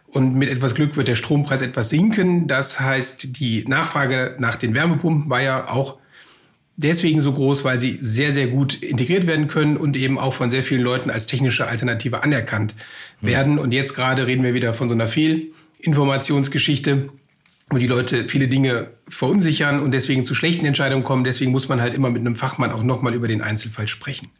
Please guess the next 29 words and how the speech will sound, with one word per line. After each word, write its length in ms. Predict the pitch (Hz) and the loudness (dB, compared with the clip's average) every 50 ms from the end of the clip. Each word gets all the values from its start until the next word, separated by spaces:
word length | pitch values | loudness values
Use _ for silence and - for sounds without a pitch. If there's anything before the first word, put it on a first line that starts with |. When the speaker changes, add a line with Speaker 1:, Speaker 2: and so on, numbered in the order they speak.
| _ - | _ -2
Speaker 2:
Ja, 160 | 185 180 - - | -2 -2 -2 -2
das 140 | - 107 - | -4 -6 -4
versuchen 380 | - 147 127 156 170 - 208 | -2 -2 -2 0 0 0 2
wir 100 | 175 156 | 2 2
heute 200 | 139 175 165 - | 2 0 0 0
hier 180 | 151 147 160 143 | 0 0 0 0
auch 60 | 139 | 0
bei 180 | - 147 131 117 | 0 0 0 0
Handelsblatt 420 | 135 160 165 147 - - 139 - | 0 0 -2 -2 -2 -2 -4 -2
Green 180 | - 156 156 143 | 0 0 2 2
und 100 | 123 - | 2 0
Energy. 520 | - 180 208 220 202 180 214 226 226 - - | 2 2 2 2 0 0 -2 -2 -2 -2 -2
Ähm, 280 | - 160 165 170 165 - | 0 0 0 0 0 0
lassen 240 | - 165 190 - 247 | 0 0 0 2 2
Sie 60 | 226 | 2
uns 120 | 220 208 - | 2 0 0
doch 120 | 202 - | -2 -2
einmal 220 | - 185 190 185 | 0 0 0 0
auf 80 | - - | 0 -2
die 120 | - 175 | -4 -4
Preise 360 | - - - 120 127 113 104 85 | -4 -2 0 0 0 0 0 -2
blicken. 260 | 71 87 82 - 113 | -6 -6 -4 -2 -2
Wenn 80 | 131 | 0
ich 80 | 160 160 | 0 0
jetzt 140 | 196 185 - | -2 -2 -2
bei 100 | 175 170 | -2 -2
Ihnen 200 | - 196 214 220 | 0 0 0 2
im 100 | 190 180 | 2 2
Betrieb 420 | 170 147 - - 185 190 147 - | 0 -2 -2 -2 -2 -4 -4 -6